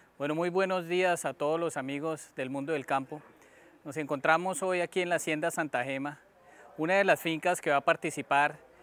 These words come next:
en la primera jornada de puertas abiertas.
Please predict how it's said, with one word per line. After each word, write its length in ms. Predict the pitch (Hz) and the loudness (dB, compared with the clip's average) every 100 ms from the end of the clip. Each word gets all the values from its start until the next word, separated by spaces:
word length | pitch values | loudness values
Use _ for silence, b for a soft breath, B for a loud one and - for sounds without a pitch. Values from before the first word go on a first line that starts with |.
| b - | b -6
en 80 | 151 | -2
la 120 | 143 | 0
primera 400 | 156 143 156 170 | 0 2 4 4
jornada 400 | 165 139 143 156 | 2 0 0 0
de 80 | 139 | -2
puertas 420 | 139 127 147 139 | -4 -2 -4 -4
abiertas. 560 | 127 127 - - - | -6 -8 -10 -18 -18